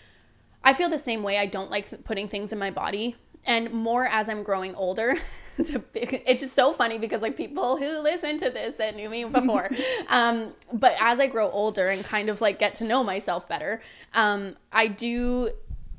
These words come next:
Speaker 1: want to only put in my body, like, what c-, fucking comes from the earth, dude. I can't believe I'm this person. But even when people are talking about, like, supplements and stuff like that, like, supplementing your greens,
Speaker 2: Mm-hmm.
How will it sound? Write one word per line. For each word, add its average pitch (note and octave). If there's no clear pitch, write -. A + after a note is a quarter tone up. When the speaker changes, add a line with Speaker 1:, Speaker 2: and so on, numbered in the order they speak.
Speaker 1:
want G#3+
to -
only G#3
put G#3
in G3+
my F#3
body, F#3
like, F#3+
what G#3
c-, A3
fucking G#3+
comes A#3
from C4
the D4
earth, A#4
dude. A#3
I G#3
can't A3
believe C4
I'm C4+
this E4+
person. D#4+
But G#3+
even D4
when D4
people C4
are A#3+
talking A#3
about, G#3
like, F#3+
supplements F3+
and E3
stuff -
like -
that, E3+
like, G3
supplementing G3+
your F3+
greens, G3+
Speaker 2:
Mm-hmm. A3